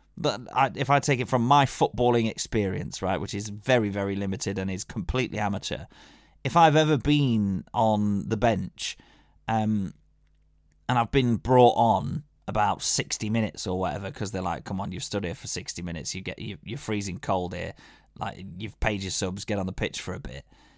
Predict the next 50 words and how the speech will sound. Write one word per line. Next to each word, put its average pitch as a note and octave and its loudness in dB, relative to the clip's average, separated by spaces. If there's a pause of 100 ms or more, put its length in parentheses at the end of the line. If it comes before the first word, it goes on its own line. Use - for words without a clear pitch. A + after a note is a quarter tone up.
(260)
You C#3 -4
go F#3+ 2
on, E3+ 4
it G2 -6
takes - 0
you - -6
ten, C4 0
fifteen C#3+ 0
minutes G#2+ 0
just - -4
to B2 0
get G#2 -2
going, E3+ 2
and A2 0
that's - 0
in C3+ 2 (920)
slow D3 6
amateur F3+ 4
football. G#2 -2 (140)
But D2+ -14
how, F3 4
how F#3 4
does D#3+ 2
a D#3+ 2
substitute, - -2
especially D3 0
a G#2+ 2
late C3 2
one, G2+ -4
how G3 0
do C#4 -4
they C#4 -2
come G3+ 4
on E3+ 6
and G#2+ -2
do B2 2
anything A#2+ 0
useful A#2+ -2
in F#2 -4
a F#2 -4
game? G2+ -6 (280)
It's, - -6
it, - -8 (280)
especially D#3+ 0
in C#3+ 0
terms C#3 0
of A#2+ -6
the A#2 -4
fact - 2
that A#2+ 2